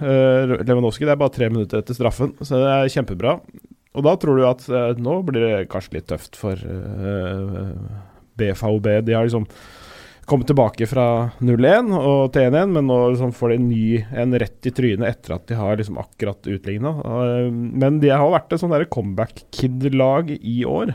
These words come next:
Altså, de har jo ofte ligget under og måttet jage en ledelse, eh, og kommet godt ut av det, både med ett og tre poeng.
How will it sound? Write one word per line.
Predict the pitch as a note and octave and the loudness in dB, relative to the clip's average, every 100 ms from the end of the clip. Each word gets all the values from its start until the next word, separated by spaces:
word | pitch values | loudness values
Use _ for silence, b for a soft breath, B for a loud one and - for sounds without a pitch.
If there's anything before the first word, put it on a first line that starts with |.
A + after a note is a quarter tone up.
| - | -8
Altså, | - C3+ | -8 -6
de | C#3+ | -2
har | C#3+ C#3 | 0 0
jo | C3 | -2
ofte | C3 - C#3+ | -6 -4 -2
ligget | C#3+ A#2+ G#2 A2 | -2 -4 -6 -6
under | G2 G2 C3 C3 | -6 -4 -4 -2
og | C3 | -2
måttet | B2 C3 B2 | -2 -6 -6
jage | B2+ C3 A2+ E2+ E2 G#2+ | 0 2 2 0 -4 -6
en | A#2 | -4
ledelse, | A#2+ F#2 E2+ - A#2 A#2 B B B B B B B B B B _ | -4 -4 -8 -8 -6 -6 B B B B B B B B B B _
eh, | C3 B2+ B2 A#2+ A#2 A#2 A#2 A#2 A2+ G#2+ A2 A#2 - | -8 -4 -4 -4 -4 -4 -4 -6 -6 -6 -8 -10 -14
og | - A#2+ C3 C3 | -2 2 2 2
kommet | D3 A#2+ A#2 | 0 0 0
godt | B2 G#2+ | -2 -4
ut | A2+ | 0
av | B2 | 2
det, | |
både | C#3+ A#2 G#2 | 4 2 2
med | A2+ | 0
ett | - G#2+ | -2 -4
og | G#2 | -2
tre | A2+ | -2
poeng. | - D#3+ | 2 0